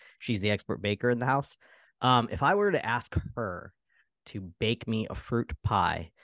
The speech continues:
and she knows me better than anyone on this planet, it would be apple.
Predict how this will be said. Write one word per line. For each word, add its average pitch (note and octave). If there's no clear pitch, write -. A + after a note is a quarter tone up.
and F#2
she B2
knows A2+
me A2
better F#2+
than F#2
anyone G2+
on F#2+
this F2
planet, G2+
it A2+
would A#2+
be A#2
apple. -